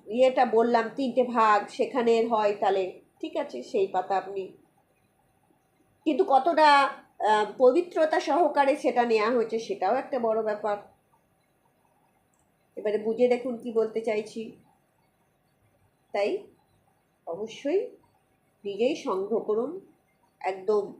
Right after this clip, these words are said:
সদাচার করে করুন, উপকৃত অবশ্যই হবেন। স্বাস্থ্যসম্মতভাবে চললে জীবন আমাদের সুন্দর হয়ে উঠবে।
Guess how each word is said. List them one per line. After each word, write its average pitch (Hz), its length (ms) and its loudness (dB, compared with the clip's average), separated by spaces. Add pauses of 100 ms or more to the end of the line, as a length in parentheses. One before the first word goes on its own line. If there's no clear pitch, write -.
(2000)
সদাচার 269 760 2
করে 160 300 -6 (480)
করুন, 349 340 4
উপকৃত 349 540 0
অবশ্যই 359 520 2
হবেন। 359 300 0 (1300)
স্বাস্থ্যসম্মতভাবে 262 1080 -2
চললে 226 520 2 (120)
জীবন 220 300 -2
আমাদের 208 260 -2
সুন্দর 214 400 -2
হয়ে 220 180 2
উঠবে। 220 440 -4